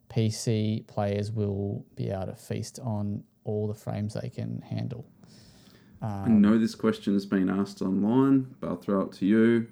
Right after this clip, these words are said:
Speaker 2: Would you have preferred they had delayed it till its performance mode was ready?
Speaker 1: I don't really give a fuck, to be honest.
Speaker 2: You're kind of a bit over it?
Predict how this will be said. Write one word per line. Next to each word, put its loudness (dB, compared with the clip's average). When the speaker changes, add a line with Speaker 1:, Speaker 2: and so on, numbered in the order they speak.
Speaker 2:
Would 2
you 4
have 0
preferred 2
they -4
had 0
delayed -2
it -2
till -4
its -10
performance -6
mode -4
was -12
ready? -10
Speaker 1:
I 0
don't 0
really 4
give -2
a -8
fuck, 0
to -2
be 0
honest. 0
Speaker 2:
You're 6
kind 4
of 4
a -4
bit 8
over 6
it? 0